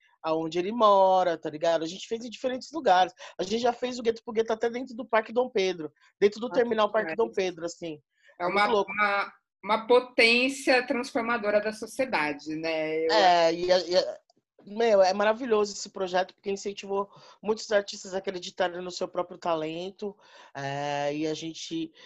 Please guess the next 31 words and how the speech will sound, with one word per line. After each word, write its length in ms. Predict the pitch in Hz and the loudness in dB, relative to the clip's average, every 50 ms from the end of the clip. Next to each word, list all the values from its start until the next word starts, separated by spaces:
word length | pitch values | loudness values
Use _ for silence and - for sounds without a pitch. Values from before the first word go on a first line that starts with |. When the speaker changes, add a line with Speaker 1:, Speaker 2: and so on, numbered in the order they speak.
| - - - | -20 -12 -6
Speaker 1:
é, 240 | 147 143 143 123 - _ _ _ _ - | -4 -4 -4 -4 -6 _ _ _ _ -2
foi 220 | 175 185 180 165 | 0 0 0 0
pioneiro, 640 | - - _ 202 202 208 208 202 196 190 190 190 180 | -2 -6 _ 0 2 2 2 2 0 0 0 0 -2
assim, 220 | 180 - - 180 | -4 -4 -8 -12
em 260 | 180 180 180 180 175 165 | -12 -12 -12 -14 -12 -4
vários 300 | 156 175 185 190 196 202 | -2 -2 0 0 -2 -4
momentos 480 | 196 185 175 180 180 175 190 175 175 | -4 -4 -4 -6 -8 -8 -10 -12 -12
de, 240 | 160 160 175 170 165 | -12 -12 -12 -12 -12
tipo, 520 | - - - 170 - - 185 180 165 - - - - - - - _ | -12 -14 -14 -14 -12 -8 -6 -6 -6 -6 -10 -16 -20 -20 -20 -14 _
ah, 800 | 123 147 156 156 156 160 156 151 151 151 151 147 143 139 147 - _ _ _ _ _ _ _ _ _ _ _ _ | -4 -2 0 0 0 0 0 0 0 0 0 0 0 -2 -4 -8 _ _ _ _ _ _ _ _ _ _ _ _
falar 160 | - 196 - | -2 -2 0
pras, 260 | 180 190 185 185 - - | 0 0 -2 -2 -2 -6
pras 200 | _ 190 180 - | _ -8 -8 -8
pessoas, 500 | - 202 - - - 180 170 170 170 - | -10 -12 -12 -8 -2 -2 0 0 -2 -4
"Sim, 140 | - 202 190 | -6 -8 -6
você 240 | 185 180 - - 180 | -8 -8 -10 -10 -12
pode 460 | - _ 185 180 180 185 180 180 - | -6 _ 0 2 2 0 -2 -6 -12
ser 160 | - - 180 | -10 -6 -6
art-, 200 | 165 165 160 - - - - _ | -6 -6 -6 -12 -18 -20 -20 _
você 120 | _ - - | _ -18 -4
pode 280 | - 196 190 190 - | 0 0 0 0 0
ser 100 | - 190 | -2 -2
artista, 280 | 165 156 - 190 190 - | -2 -2 -4 -8 -16 -16
você 80 | - 156 | -12 -8
pode 220 | - 175 175 - | -6 -6 -6 -6
ser 120 | - 175 | -10 -10
dançarino, 540 | 170 160 156 151 - 151 143 151 156 160 160 | -8 -6 -6 -6 -4 -6 -4 -4 -6 -6 -8
você 120 | 151 - 147 | -10 -16 -12
pode 220 | - 165 160 - - | -10 -10 -10 -10 -12
ser 120 | - 160 156 | -16 -16 -14
cantor, 520 | - 147 135 135 135 160 160 160 156 | -14 -14 -14 -10 -8 -6 -6 -6 -6